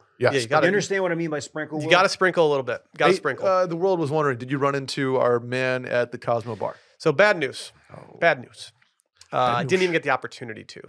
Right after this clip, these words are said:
Speaker 2: The
Speaker 1: Okay.
Speaker 2: night that I was going to was a night where I ended up coming down with a slight stomach issue that sidelined me until yesterday. And so not only did that cut the vacation short, uh, we came home two days early, which is why we're recording today,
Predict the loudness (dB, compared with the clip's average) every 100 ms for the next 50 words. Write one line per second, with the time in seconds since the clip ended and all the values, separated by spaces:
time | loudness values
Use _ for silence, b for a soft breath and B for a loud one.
0 | -10 0 2 2 4 4 2 0 0 0
1 | -4 -6 -6 -6 -6 -6 -4 -2 0 0
2 | -2 -2 0 0 -2 b b b b _
3 | -2 0 -2 -4 -6 -8 -4 -2 -2 -6
4 | -10 -6 -6 -6 -2 0 0 -2 -2 0
5 | -2 -2 -2 0 0 -2 -4 -6 -6 -6
6 | -6 -6 -4 -6 -8 -12 -12 -16 _ -14
7 | -12 -4 -2 0 0 0 0 -4 -4 -6
8 | -4 -8 -8 -10 -8 -8 -10 -10 -6 0
9 | 2 0 -6 b b b b b b -2
10 | 0 0 -4 -6 _ -16 -16 -10 -8 -6
11 | -8 -6 -2 -2 -2 0 2 2 0 -8
12 | -14 -4 -2 -2 -4 _ _ _ -14 -14
13 | -6 -6 -6 0 0 0